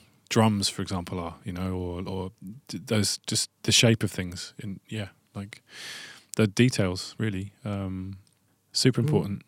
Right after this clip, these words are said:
Speaker 2: How would you do that? How would you, with a particular track, say, how would you ensure that it has that
Speaker 1: Uh, I got,
Speaker 2: tonality?
Speaker 1: I got a lot deeper into doing stuff with saturation and kind of bussing, and I started compressing more. I mean, I haven't, I never really used compression, to be honest with you.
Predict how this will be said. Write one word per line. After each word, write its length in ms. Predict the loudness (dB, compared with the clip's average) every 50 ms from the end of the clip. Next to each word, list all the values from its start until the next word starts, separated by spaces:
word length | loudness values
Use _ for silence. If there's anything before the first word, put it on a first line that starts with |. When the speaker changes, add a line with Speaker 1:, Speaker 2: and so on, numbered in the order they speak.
| _ _ _ _ _ -2
Speaker 2:
How 140 | 2 6 6
would 140 | 6 6
you 80 | 6 4
do 180 | 4 4 4 4
that? 200 | 2 0 -4 -4
How 160 | -4 -2 0 0
would 160 | 0 0 0
you, 400 | 0 2 2 2 0 0 -2 -2 -2
with 180 | -2 0 0
a 80 | 0 -2
particular 480 | -4 -6 -6 -6 -6 -4 -4 -4 -4
track, 320 | -4 -2 -2 -2 -2 -4 -6
say, 180 | -4 -4 -4
how 180 | -2 -2 -2 -2
would 120 | -2 0
you 120 | 0 0 0
ensure 420 | 0 -2 -4 -2 -2 -2 -2 -2
that 160 | -2 -2 -2
it 140 | -2 -2 -2
has 320 | -4 -4 -4 -6 -6 -6 -8
that 220 | -8 -8 -8 -8 -10 -14 -16 -18 -20 _ -20 -20 -20 _ _ _ _ _ _ 2
Speaker 1:
Uh, 420 | 4 6 6 8 8 6 6 6 4
I 20 | 6
got, 180 | 6 4 4
Speaker 2:
tonality? 80 | 6 4
Speaker 1:
I 80 | 2 4
got 200 | 4 4 4 6
a 60 | 6
lot 280 | 6 4 4 2 0 -6 _ _ _ _ _ -2 4
deeper 460 | 6 6 6 6 4 4 6 6 6
into 260 | 6 4 4 2 2
doing 340 | 4 4 4 4 4 2 0
stuff 280 | 0 0 0 0 0 -2
with 80 | -2
saturation 840 | 0 0 -2 -2 -2 -2 0 0 0 2 0 0 0 -2 -2 -2 -4 -6
and 100 | -6 -6
kind 220 | -6 -4 -4 -4
of 120 | -4 -2 _
bussing, 460 | 2 2 2 2 -2 -2 -4 -6 -6
and 280 | -8 -8 -8 -10 -10 -6 -4
I 120 | -2 0
started 320 | 2 4 4 4 4 2
compressing 520 | -2 -6 -2 2 2 2 4 2 0 0 0
more. 260 | 0 -2 -2 -4 -6 -10 _ -10 -6
I 40 |
mean, 120 | -2 0 0
I 100 | 2 2
haven't, 300 | 0 0 -2 -4 -6 -12 _ _ _
I 80 | -4 0
never 220 | 0 2 2 2
really 180 | 2 2 2 2
used 200 | 2 2 0 0
compression, 440 | -4 -8 -8 -6 -6 -6 -8 -10 -12
to 80 | -12
be 80 | -10 -8
honest 160 | -8 -8 -8 -8
with 80 | -8
you. 120 | -8 -8